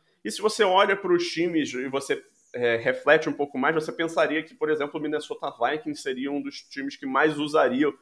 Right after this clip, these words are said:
o cover zero na liga. É, o Brian Flores, né, o coordenador ofensivo dos Vikings, ele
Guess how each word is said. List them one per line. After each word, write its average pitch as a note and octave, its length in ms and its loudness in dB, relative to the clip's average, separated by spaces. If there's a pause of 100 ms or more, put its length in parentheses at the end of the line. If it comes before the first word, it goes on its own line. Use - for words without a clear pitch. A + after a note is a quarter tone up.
(240)
o C#3 120 -6
cover C3+ 360 0
zero C3 300 2
na C3+ 140 0
liga. C3 360 0 (320)
É, A2 160 2
o A#2 140 4
Brian C3 340 6
Flores, C#3 440 0
né, B2 80 -2
o A#2+ 80 -2
coordenador A#2 440 -2
ofensivo A#2 400 -10
dos A#2 160 -8
Vikings, B2 380 -2
ele C3 240 -6